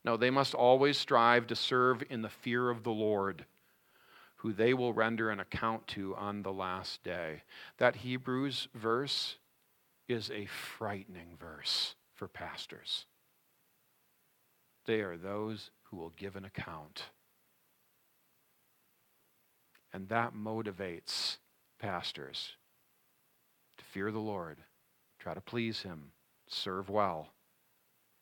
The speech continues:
It's God's gift to us, really. Well, the final reason we ought to remember we are not the judge of those who lead us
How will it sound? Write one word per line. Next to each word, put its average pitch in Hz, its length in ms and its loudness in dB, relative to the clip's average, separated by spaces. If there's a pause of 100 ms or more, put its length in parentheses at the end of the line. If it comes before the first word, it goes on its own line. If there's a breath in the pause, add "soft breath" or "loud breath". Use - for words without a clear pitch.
(720)
It's - 180 -6
God's 113 520 0 (280)
gift - 360 -2
to 90 100 -6
us, - 340 -4
really. 78 360 -8 (2750)
Well, 110 80 -2
the 104 100 -2
final 131 360 4
reason 104 380 -2
we 104 100 -2
ought 107 200 0
to 104 100 -8
remember 107 680 0
we 120 140 0
are 110 100 2
not 107 300 0
the 110 80 -2
judge 107 580 2
of 101 140 -4
those 110 300 0
who 113 120 -6
lead 104 320 -4
us 101 480 0